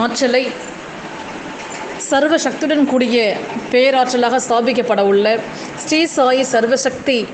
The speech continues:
சுய விழிப்புணர்வு தியான பீடத்தில் எனது சத்குருநாதர் ஷிரடி பகவானுடைய பாத கமலத்தில் சாட்சியாக வீற்றிருந்து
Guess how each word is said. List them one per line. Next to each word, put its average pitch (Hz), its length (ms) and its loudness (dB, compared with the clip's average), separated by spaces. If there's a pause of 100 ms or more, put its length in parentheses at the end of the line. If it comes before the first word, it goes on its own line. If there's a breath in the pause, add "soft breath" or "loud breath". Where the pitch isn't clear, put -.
(180)
சுய 302 400 2
விழிப்புணர்வு 254 480 4
தியான 202 320 2
பீடத்தில் 202 480 0 (1900 loud breath)
எனது 247 380 4 (1000)
சத்குருநாதர் 226 800 4 (1700)
ஷிரடி 294 380 2
பகவானுடைய 214 580 2 (640)
பாத 233 300 2
கமலத்தில் 220 580 0 (120)
சாட்சியாக 226 800 0 (720)
வீற்றிருந்து 220 540 2